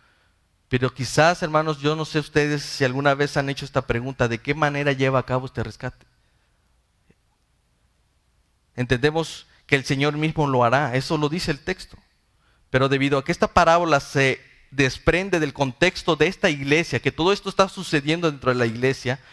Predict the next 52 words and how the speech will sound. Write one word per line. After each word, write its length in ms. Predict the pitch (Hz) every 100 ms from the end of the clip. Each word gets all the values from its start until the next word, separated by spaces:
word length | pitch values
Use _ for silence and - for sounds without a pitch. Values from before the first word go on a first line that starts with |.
| -
o 120 | 127
va 80 | 147
a 60 |
suceder 400 | 180 185 170 139
en 100 | 147
la 60 | 139
iglesia, 520 | 117 127 135 156 156 - - -
yo 120 | 165
diría 260 | 185 196
que 80 | 190
el 80 | 170
Señor 320 | 170 147 165
está 180 | - 175
llevando 360 | 165 160 165 160
a 60 |
cabo 220 | 156 160
esta 160 | 165 160
misión 340 | 143 131 156
de 100 | 170
rescate 360 | 143 127 160 -
a 60 | 143
través 240 | 139 151
de 60 | 160
las 120 | 143
noventa 400 | 135 131 127 131
y 80 | 127
nueve 480 | 131 170 202 214 - -
que 120 | - 139
no 240 | 151 190
se 160 | 196 165
han 140 | 165
descarriado. 680 | 160 - 143 139 151 170 - _ _ _ _ _ _ _ _ _ _ _ _ _ _ _
En 120 | 131 143
otras 240 | - 160
palabras, 460 | - 139 151 160 139
a 60 |
través 260 | 127 123 127
de 100 | 127
la 80 | 117
iglesia. 480 | 107 117 - - _ _ _ _ _ _ _ _ _ _ _ _ _ _ _ _ _ -
Después 340 | 123 - 151
de 60 | 151
esa 180 | 147 135
parábola, 380 | 135 147 160
entonces 340 | 147 143 139 135
dice, 220 | 139 139
"Por 240 | - 123
tanto, 420 | 120 143 156 170 143
si 120 | 127
tu 100 | -
hermano 380 | 120 135 147 -
peca, 380 | 160 - 143